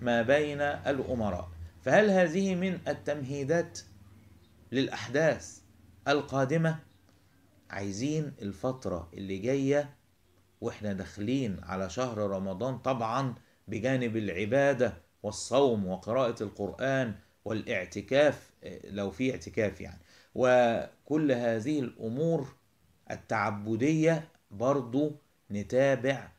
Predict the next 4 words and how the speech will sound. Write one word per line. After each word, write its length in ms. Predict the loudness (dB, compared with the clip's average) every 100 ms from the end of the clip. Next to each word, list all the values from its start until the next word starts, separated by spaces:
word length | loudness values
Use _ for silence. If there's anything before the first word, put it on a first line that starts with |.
| _ _ -8
الأحداث 960 | -6 -4 -8 -10 -2 2 2 0 -4 -10
فيما 540 | -4 -2 -2 -2 0
يخص 640 | -2 -4 -4 -4 -8 -12 _ _ _ _ _ _ _ _
علامات 960 | -6 -2 0 0 0 0 0 -2 -6